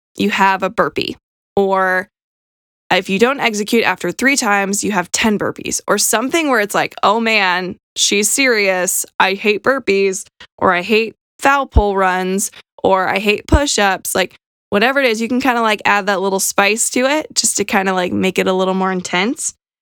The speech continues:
But I find those to be really great <laughs> because athletes hate doing that, and then they find a way to focus in and get the job done. Whole point is to find our focus and to complete the task.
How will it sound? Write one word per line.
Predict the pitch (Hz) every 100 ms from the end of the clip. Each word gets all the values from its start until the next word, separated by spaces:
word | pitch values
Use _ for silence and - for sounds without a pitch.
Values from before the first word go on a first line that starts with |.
| _ _
But | - 208 202 190 - _ _ _
I | 190
find | 214 220 220
those | 196 202
to | -
be | 196 190
really | 190 190 185
great | 180 180 165 226 -
<laughs> |
because | 226 208 285 226 -
athletes | 202 185 - 233 240
hate | 214 175
doing | 190 185 208
that, | 233 -
and | - 190
then |
they | 190 202
find | - 190 190 190
a | 190
way | 175 175 202 -
to | 190 175 165 - -
focus | 180 175 180 180
in | 175 170
and | 180
get | 175 -
the |
job | - - -
done. | - - _ _ _ _ _ _ _ _ _
Whole | - 202
point | 196 202 196
is | 190
to | 190
find | 185 180 175
our | 180
focus | 165 175 160 - - - - - _
and | - 190
to | - 175
complete | 180 196 175 175
the | -
task. | 208 175 - -